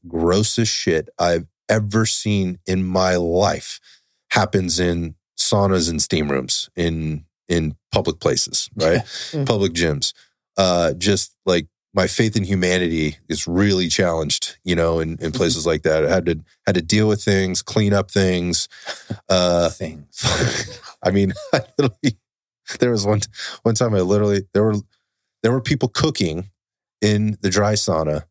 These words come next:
Speaker 1: uh, in a particular location on the, basically over the heating element i-, in the gym. Yes.
Speaker 3: Hmm.
Speaker 1: Uh, this was, uh, it was, this was interesting. Obviously, that was a, it's a fire hazard. It's disgusting.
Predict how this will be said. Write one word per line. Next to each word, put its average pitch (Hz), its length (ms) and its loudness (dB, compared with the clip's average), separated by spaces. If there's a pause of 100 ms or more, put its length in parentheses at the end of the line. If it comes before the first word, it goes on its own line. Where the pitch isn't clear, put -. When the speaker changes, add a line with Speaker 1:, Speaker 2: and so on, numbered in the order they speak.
(380)
Speaker 1:
uh, 87 240 4
in 92 100 2
a 87 40 0
particular 90 520 0
location 80 720 0
on 90 300 2
the, 82 440 0 (320)
basically 92 520 0
over 87 280 0
the 80 100 2
heating 90 320 0
element 78 560 -2 (400)
i-, 92 180 2
in 90 160 0
the 82 60 -2
gym. 73 300 -2 (240)
Yes. - 360 -2
Speaker 3:
Hmm. - 440 -8
Speaker 1:
Uh, 85 220 2
this 85 180 0
was, 82 180 -2
uh, 82 400 2 (640)
it 92 60 -2
was, 80 180 -2
this 78 200 -2
was 80 120 -4
interesting. 78 560 -2 (120)
Obviously, 82 420 0
that 82 140 2
was 82 160 -2
a, 78 80 -2 (100)
it's - 120 -4
a - 40 0
fire 120 300 0
hazard. 120 540 0 (180)
It's - 180 -4
disgusting. 113 760 0